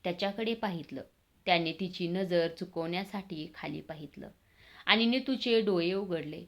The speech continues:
आपल्या प्रेमासाठी घरातील सासू सासरे किती करतात आणि माझं ऐकून नवऱ्याने तिची तिलाच लाज वाटू लागली.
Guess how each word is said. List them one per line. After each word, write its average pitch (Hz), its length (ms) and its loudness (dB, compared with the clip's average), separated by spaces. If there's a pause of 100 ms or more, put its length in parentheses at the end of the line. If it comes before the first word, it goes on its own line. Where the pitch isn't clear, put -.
(140)
आपल्या 180 320 2
प्रेमासाठी 185 800 0
घरातील 175 500 -2
सासू 180 360 -4
सासरे 208 440 -2
किती 196 360 -8
करतात 233 480 -4 (560)
आणि 170 200 0
माझं 180 320 2
ऐकून 220 480 0
नवऱ्याने 190 800 0 (300)
तिची 185 480 -2
तिलाच 180 360 -2
लाज 226 260 -4
वाटू 165 260 -8
लागली. 147 320 -12